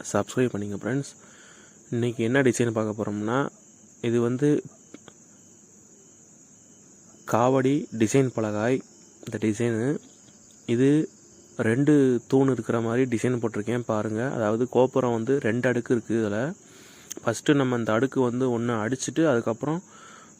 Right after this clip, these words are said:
கொஞ்சம் உள்ள தாத்தி அடிக்கணும். இது வந்து இந்த காவடி வந்து கொஞ்சம் வேலை கூட. இதுல கிளி, இதுல நிறையா வேலைப்பாடெல்லாம் வருது. எப்படி இருக்குன்னு சொல்லுங்க.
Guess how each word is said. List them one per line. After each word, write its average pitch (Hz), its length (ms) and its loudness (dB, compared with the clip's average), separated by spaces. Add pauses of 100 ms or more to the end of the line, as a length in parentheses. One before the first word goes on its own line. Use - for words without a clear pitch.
(120)
கொஞ்சம் 127 340 0
உள்ள 139 320 2
தாத்தி 127 380 0
அடிக்கணும். 110 520 -4 (1500)
இது 120 200 2
வந்து 135 260 2
இந்த 120 220 0
காவடி 127 340 2
வந்து 120 220 -2 (240)
கொஞ்சம் 117 340 -2
வேலை 127 200 4 (100)
கூட. 117 180 0 (960)
இதுல 120 180 4 (120)
கிளி, 131 260 2
இதுல 120 260 4
நிறையா 131 280 2 (180)
வேலைப்பாடெல்லாம் 117 560 0
வருது. 113 240 0 (120)
எப்படி 110 180 -4
இருக்குன்னு 113 320 -4
சொல்லுங்க. 104 300 -6